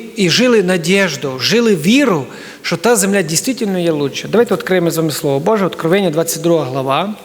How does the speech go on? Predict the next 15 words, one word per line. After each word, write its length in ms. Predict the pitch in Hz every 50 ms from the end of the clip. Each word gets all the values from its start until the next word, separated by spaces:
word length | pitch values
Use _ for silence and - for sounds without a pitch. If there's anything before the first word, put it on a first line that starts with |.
| - - - - - - - - - - - - -
Послухайте, 560 | - 208 - 277 269 214 240 220 - 208 190
чого 300 | - - 226 214 262 240
ці 160 | - - 226
слова 340 | - - 208 202 190 208 214
є 120 | 202 196
вірні, 520 | 175 180 196 190 175 156 143 131 127 123 117
чого 260 | - - 180 185 233 226
ці 140 | - 226
слова 280 | 196 - - 214 208 208
є 100 | 208 196
істинні, 680 | 185 190 - 240 247 254 214 - - 190 165 151 143 135
того, 300 | - - 170 190 226 214
що 260 | - - 226 208 170 - - - - - - - -
вірний 400 | 135 160 208 233 254 254 262 254
свідетель, 680 | - - - 254 214 185 214 196 185 - - 147 127 127